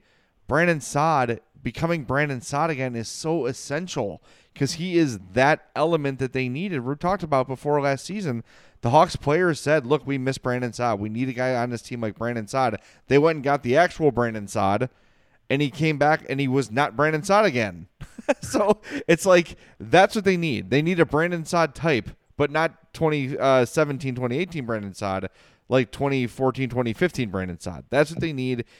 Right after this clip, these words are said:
He needs to set the tone. John Hayden is ano-, another guy who can set the tone that way.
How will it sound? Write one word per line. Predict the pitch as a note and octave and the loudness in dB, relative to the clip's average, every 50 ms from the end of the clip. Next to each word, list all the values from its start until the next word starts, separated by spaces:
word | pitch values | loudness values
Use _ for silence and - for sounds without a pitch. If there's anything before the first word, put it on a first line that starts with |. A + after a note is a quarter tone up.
| _ _ - | _ _ -8
He | - D3 D#3 | -4 -2 0
needs | D#3+ E3+ E3 C#3+ | 0 0 -2 -2
to | D3 | -6
set | - - D3+ C#3 A#2+ | -4 -2 -2 -2 -2
the | C3 | -6
tone. | - - A#2+ A#2 A#2 A#2 A2+ A#2 - - G2 | -6 -2 0 0 2 0 0 -4 -8 -8 -2
John | - C3+ C#3+ D3+ D3 | 2 4 4 4 2
Hayden | C#3+ C#3+ C#3+ C3+ B2+ A#2 | 0 0 0 -2 -4 -6
is | G#2 A#2+ | -4 -2
ano-, | B2 B2+ - | -2 -2 -2
another | F2+ A#2+ A2+ B2 B2+ C3 C3+ | -2 0 2 2 2 2 2
guy | A#2 A#2+ A#2 A2+ G#2+ | 2 4 4 4 2
who | G#2+ A#2 | 2 0
can | A#2 A#2 G#2+ | -2 -4 -4
set | F2+ B2+ A#2 - | -4 -4 -4 -4
the | A2 | -6
tone | - - A2 A2+ A2 G#2 | -12 -8 -6 -6 -4 -4
that | G#2 G2+ D#2 | -4 -4 -2
way. | E2 G2 G2 G2 G2 G2+ | -2 0 0 0 -2 -4